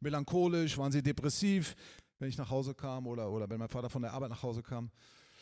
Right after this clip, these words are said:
Äh, gab's Stunk, Streit, Prügelei, was auch immer. So war mein Leben, ähm, geprägt durch Unsicherheit und, und Gewalt,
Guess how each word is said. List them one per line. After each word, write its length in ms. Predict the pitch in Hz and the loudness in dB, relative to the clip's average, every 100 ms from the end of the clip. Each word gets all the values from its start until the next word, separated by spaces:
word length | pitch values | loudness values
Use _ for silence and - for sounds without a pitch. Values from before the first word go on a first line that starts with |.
| - _ _ _ _ - | -20 _ _ _ _ -8
Äh, 80 | 139 127 - - | -4 -4 -4 -4
gab's 240 | 147 - | -2 -2
Stunk, 500 | - 196 196 185 170 | 0 2 2 0 -2
Streit, 800 | - 143 160 175 175 170 - - - - - | -4 -2 -2 0 0 -2 -4 -4 -4 -8 -10
Prügelei, 720 | - 160 143 139 147 147 143 131 - - - - - _ - - | -6 -2 -2 -2 -2 -2 -2 -4 -8 -18 -18 -18 -20 _ -14 -8
was 140 | 101 | -6
auch 120 | 104 | -4
immer. 240 | 101 90 73 _ _ _ _ _ _ _ _ _ | -4 -6 -10 _ _ _ _ _ _ _ _ _
So 180 | - 104 | -10 -6
war 380 | 110 117 120 113 | -4 -4 -4 -6
mein 300 | - 117 104 | -8 -6 -4
Leben, 420 | 107 123 135 143 147 | -2 -2 -2 -4 -4
ähm, 460 | 76 73 82 - | -6 -6 -8 -10
geprägt 360 | 131 - 131 - | -10 -6 -6 -4
durch 120 | 117 | -2
Unsicherheit 840 | 175 185 170 165 147 151 151 147 | 0 0 0 -2 -2 -2 -4 -6
und, 280 | - 113 107 | -6 -6 -6
und 180 | - 98 | -8 -8
Gewalt, 760 | 104 104 131 143 131 - - | -6 -4 -2 -2 -4 -6 -8